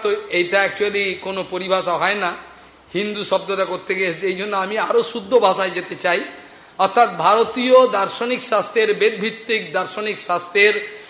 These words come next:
যদি অ্যানালিটিক্যাল বিচার করা যায়, সেখানে আপনারা দেখবেন কৃ-, শ্রীকৃষ্ণ is the supreme lord, কৃষ্ণের ওপরে আর কেউ নেই। কৃষ্ণ হচ্ছে একেবারে অনন্ত ব্রহ্মাণ্ডের শেষ কথা,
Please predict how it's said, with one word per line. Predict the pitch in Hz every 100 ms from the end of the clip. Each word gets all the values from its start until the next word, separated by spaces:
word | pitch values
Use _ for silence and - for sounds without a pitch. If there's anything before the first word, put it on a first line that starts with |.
| - -
যদি | 214 226
অ্যানালিটিক্যাল | 175 185 254 277 269 262 233 226 214 - - 147
বিচার | 170 226 214
করা | 196 208 202
যায়, | 190 202 214 247 - - -
সেখানে | - 214 240 226
আপনারা | 208 196 196
দেখবেন | 165 190 214 220 170 135 - - - - - - - - - - - -
কৃ-, | - 254
শ্রীকৃষ্ণ | - 262 269 - 269
is | 240
the | 214 208
supreme | 247 233 240 208
lord, | 185 165 135 - - -
কৃষ্ণের | 240 - 262 226
ওপরে | 220 220
আর | 214
কেউ | - 190 170
নেই। | 139 - - - - - - -
কৃষ্ণ | 247 247 262
হচ্ছে | 277 269 277
একেবারে | 262 240 - 202 214 226 233 247 240
অনন্ত | 214 277 277 240
ব্রহ্মাণ্ডের | 214 214 214 208 208 190 180 - -
শেষ | - 254 240 208
কথা, | 165 135